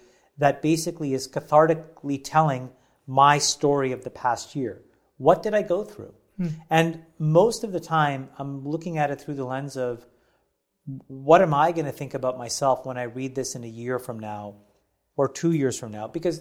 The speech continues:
Speaker 1: the reality is, the letter gets read about a million times, which is pretty good. But the only person I can guarantee you, well, most people, I would say, of the million reads, and that's, like, a page view count or whatever,
Speaker 2: Sure.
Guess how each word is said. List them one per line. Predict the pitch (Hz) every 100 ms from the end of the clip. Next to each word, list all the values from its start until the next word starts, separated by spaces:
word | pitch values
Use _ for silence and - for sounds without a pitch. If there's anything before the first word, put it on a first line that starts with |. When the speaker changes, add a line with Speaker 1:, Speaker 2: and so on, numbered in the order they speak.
| 156
Speaker 1:
the | 160
reality | 175 190 185 151
is, | 143 139 _ _ _ - -
the | 175
letter | 175 190 185
gets | 165 151 -
read | 147 143 135 - - _ _ _ _ _ _ _
about | 139 147 139
a |
million | 135 131 127 107
times, | 110 - - - _ _ _ _ _
which | 160 165
is | 165
pretty | 165 127
good. | 104 - _ _ _ _
But | 151 170 165
the | 156 185
only | 185 220 240 190
person | - 180 180
I | 147
can | 143 143
guarantee | 143 135 139 - 113
you, | 110
well, | 139 160 156
most | 175 220 254 -
people, | 147 135
I | 127
would | 127
say, | - 131
of | 120
the | 123
million | 135 139 123
reads, | 117 110 113
and | 120
that's, | 120 117
like, | 120
a | 110
page | 127 117
view | 113 110
count | 120 107
or |
whatever, | 104 110 104 107
Speaker 2:
Sure. | - 131 123